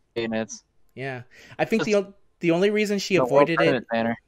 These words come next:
Speaker 2: Yeah, the only reason she avoided it is 'cause she's in Peppy Gals, and that's the same reason, um, one of the, uh, Chi-Chis was able to escape the World Tourney banner. Another one is stuck in there somewhere,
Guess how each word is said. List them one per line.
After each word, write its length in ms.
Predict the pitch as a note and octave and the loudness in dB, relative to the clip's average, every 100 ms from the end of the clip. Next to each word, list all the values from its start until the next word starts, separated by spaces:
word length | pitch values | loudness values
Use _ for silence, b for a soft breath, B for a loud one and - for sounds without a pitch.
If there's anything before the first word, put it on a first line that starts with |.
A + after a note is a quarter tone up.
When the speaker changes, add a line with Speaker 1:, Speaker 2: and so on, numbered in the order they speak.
| - | -8
Speaker 2:
Yeah, 180 | C3+ A#2+ | -6 -4
the 140 | C#3+ | -4
only 160 | F3 G#3 | -2 0
reason 240 | A3 G#3 | -2 -2
she 160 | - F#3 | 0 -2
avoided 420 | C#3+ D3+ D#3+ F3 | 0 0 0 0
it 160 | F3+ | -2
is 140 | C#3+ - | -4 -6
'cause 120 | D#3+ | -8
she's 260 | - D3+ C#3+ | -6 -6 -6
in 120 | C3+ | -6
Peppy 320 | D3 C#3+ C3 | -6 -4 -4
Gals, 460 | B2 F#2+ - - - | -6 -6 -10 -16 -10
and 320 | C3+ C#3 C3+ | -6 -6 -2
that's 180 | D3 D3 | -4 -4
the 80 | |
same 240 | D3 D#3+ D3+ | -6 -4 -2
reason, 400 | D3 C#3+ D3 C3+ | -2 -2 -4 -4
um, 480 | C3+ B2+ B2 B2+ C#3 b b b b b | -6 -6 -8 -12 -16 b b b b b
one 380 | B2+ B2+ D3+ E3+ | -14 -2 0 2
of 240 | E3 D3+ C3 | 2 2 0
the, 480 | C#3 C3 B2+ B2 B2 | -2 -2 -4 -6 -4
uh, 260 | C3 B2 | -4 -4
Chi-Chis 500 | B2 E3 D3 - C3+ | -4 -6 -6 -6 -6
was 140 | C3 C3 | -6 -2
able 240 | C3 C3 | -2 -4
to 160 | - C3 | -8 -8
escape 440 | B2 - B2+ B2+ | -8 -6 -6 -6
the 120 | C#3 | -8
World 200 | B2 B2+ | -6 -6
Tourney 280 | A#2+ C3 B2+ | -6 -8 -6
banner. 320 | B2 A#2+ A2+ | -4 -4 -6
Another 400 | A2+ C#3 F3 G#3 | -6 0 4 4
one 120 | F3+ D3+ | 4 2
is 140 | D3 | -2
stuck 260 | - D3+ D3+ | 0 0 0
in 160 | D3 | -4
there 220 | C3 A2+ | 0 -2
somewhere, 540 | A2 C3 A#2+ A2+ A#2 | -2 -8 -8 -8 -8